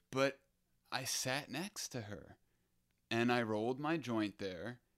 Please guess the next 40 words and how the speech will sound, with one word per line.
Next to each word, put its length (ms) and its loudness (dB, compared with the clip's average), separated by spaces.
and 140 -4
I 80 -2
smoked 420 0
my 180 2
joint, 600 0
and 460 0
I 80 2
just 300 -6
kinda 720 -4
didn't 460 -4
put 280 -4
much 480 -6
energy 500 -4
into 340 -4
it. 220 -2
But 100 -2
about 220 2
five 280 2
minutes 300 0
later, 320 2
she 200 -6
put 220 -2
her 120 2
head 200 0
up, 320 0
and 140 -6
she 160 0
looked 280 -4
at 100 -2
me, 420 -2
and 120 -8
she 120 -6
just 180 -8
said, 180 -4
"Thank 400 -4
you." 140 -14
And 100 -10
that 160 -10
was 160 -10
it. 280 -14